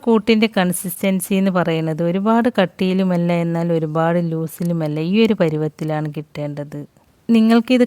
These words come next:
കട്ടിയിലാണ് കിട്ടിയിട്ടുള്ളതെങ്കിൽ അപ്പോൾ കുറച്ചുകൂടി പാല് ചേർത്ത് കൊടുത്തൊന്ന് ലൂസാക്കി എടുത്താൽ മതി. അപ്പോൾ നമ്മുടെ കൂട്ട് ഇവിടെ റെഡി ആയിട്ടുണ്ട്. ഇനി നമുക്കിത് ആവിയിൽ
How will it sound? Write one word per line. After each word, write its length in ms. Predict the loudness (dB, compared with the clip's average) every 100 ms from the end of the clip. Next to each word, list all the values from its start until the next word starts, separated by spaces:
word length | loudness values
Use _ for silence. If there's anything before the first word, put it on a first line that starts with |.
| 4
കട്ടിയിലാണ് 600 | 2 4 4 6 6 4
കിട്ടിയിട്ടുള്ളതെങ്കിൽ 920 | 2 0 -2 0 0 0 0 0 -2 -2
അപ്പോൾ 180 | -4 -4 -2
കുറച്ചുകൂടി 460 | -2 -4 -2 -2 0
പാല് 260 | 0 2 0
ചേർത്ത് 280 | 0 -2 -4 -4
കൊടുത്തൊന്ന് 480 | -4 -4 -4 -4 -4
ലൂസാക്കി 540 | -6 -8 -8 -6 -6 -6
എടുത്താൽ 340 | -6 -6 -8 -8
മതി. 300 | -10 -12 -16 -20 _ _ _ _ 4
അപ്പോൾ 180 | 6 8
നമ്മുടെ 240 | 8 6 4 2
കൂട്ട് 240 | 0 4 4
ഇവിടെ 220 | 6 6 6
റെഡി 200 | 4 2
ആയിട്ടുണ്ട്. 420 | 2 0 -2 0 2
ഇനി 140 | 4 4
നമുക്കിത് 340 | 4 2 2 2
ആവിയിൽ 340 | 2 0 0